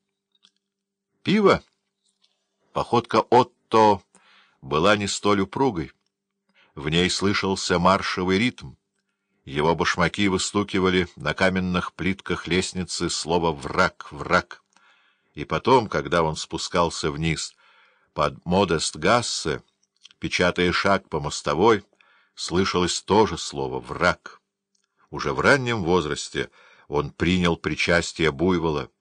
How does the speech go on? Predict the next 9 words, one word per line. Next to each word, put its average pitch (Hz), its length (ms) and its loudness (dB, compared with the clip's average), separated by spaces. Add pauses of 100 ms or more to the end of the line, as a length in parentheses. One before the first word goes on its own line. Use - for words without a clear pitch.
(520)
или, 78 180 -4
может, 82 340 0
его 71 220 -2
брат — 76 580 -2 (320)
умирая, 76 720 0 (380)
завещал 71 840 -2
Отто 78 640 -2
имя 71 580 -4 (200)
Гинденбурга. 73 960 -6